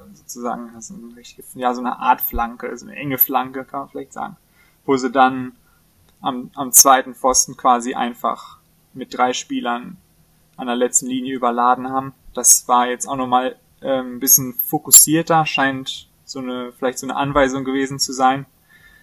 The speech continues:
Ähm, da mit Ellie und den Stürmern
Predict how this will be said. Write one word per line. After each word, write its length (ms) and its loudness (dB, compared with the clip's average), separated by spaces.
Ähm, 460 0
da 160 2
mit 300 -6
Ellie 640 2
und 440 -4
den 140 -2
Stürmern 720 -2